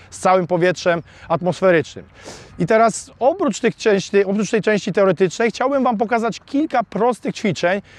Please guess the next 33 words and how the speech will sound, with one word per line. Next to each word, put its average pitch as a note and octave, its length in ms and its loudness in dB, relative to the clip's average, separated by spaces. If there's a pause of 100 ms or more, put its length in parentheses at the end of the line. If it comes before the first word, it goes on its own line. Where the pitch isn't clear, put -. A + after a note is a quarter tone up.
które F#3+ 380 4 (120)
regularnie G3 800 2
wykonywane, G3+ 720 0
a A#2+ 80 -6
najlepiej A3+ 340 -2
wykonywane F#3+ 600 -2
kilka A#3+ 380 -2
razy G#3 240 0
dziennie, E3 480 0 (340)
spowodują, G3+ 760 2
że G3 100 0
Wasze F#3+ 300 0
płuca G#3+ 420 0
i G3 40 2
Wasz F3 180 -2
układ F#3+ 260 -2
oddechowy F3+ 580 0 (200)
będą E3 240 0
funkcjonowały E3+ 640 0
dużo G#3+ 360 2
lepiej, F#3+ 380 2
a D3+ 80 -2
Wy F3 100 2
będziecie F3 380 -2
oddychać D#3+ 360 -2
dużo F#3 320 2
lżej F3 480 2 (280)
i D#3+ 100 2
dużo F3+ 320 2 (100)
pełniejszą E3+ 560 0
piersią D#3 460 -2 (180)
niż D3 180 0
zwykle. C#3 240 -2